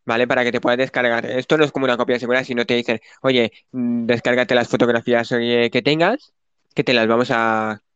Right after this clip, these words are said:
eh, se, se va a li-, a limitar". Entonces tú lo que tienes que hacer es buscar otras alternativas que son las que vamos a dar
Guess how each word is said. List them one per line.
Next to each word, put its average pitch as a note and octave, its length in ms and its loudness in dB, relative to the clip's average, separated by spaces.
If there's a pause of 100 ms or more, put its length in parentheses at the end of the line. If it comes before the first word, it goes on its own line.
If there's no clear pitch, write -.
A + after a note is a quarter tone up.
(680)
eh, B2 220 2
se, B2 200 2
se B2 180 0
va A#2+ 120 2
a B2 40 2
li-, B2 160 0
a A#2+ 120 -2
limitar". A#2 380 -2
Entonces A#2+ 420 -2
tú C3 100 -6
lo A#2+ 100 2
que A#2+ 100 -4
tienes B2 220 -2
que C3+ 80 -4
hacer D3 200 2
es C#3 100 2
buscar A#2+ 400 -4
otras C3 400 -2
alternativas B2 720 -2
que A#2+ 340 0
son B2 280 -2
las A#2 140 -2
que B2 140 -2
vamos A#2 260 -2
a A#2 60 2
dar B2 220 2